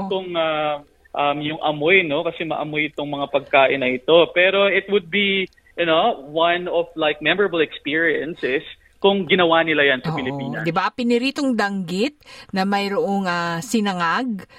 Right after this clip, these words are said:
Speaker 2: at mayroong sibuyas, kamatis, itlog na maalat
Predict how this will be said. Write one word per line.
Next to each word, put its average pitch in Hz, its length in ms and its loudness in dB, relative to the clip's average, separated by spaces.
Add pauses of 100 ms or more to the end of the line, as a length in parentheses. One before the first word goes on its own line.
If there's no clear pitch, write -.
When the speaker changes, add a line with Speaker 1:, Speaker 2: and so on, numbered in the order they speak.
(220)
Speaker 2:
at 202 160 -4
mayroong 196 320 -4
sibuyas, 202 640 -4
kamatis, 180 680 -4
itlog 247 340 0
na 269 220 0
maalat 196 400 -4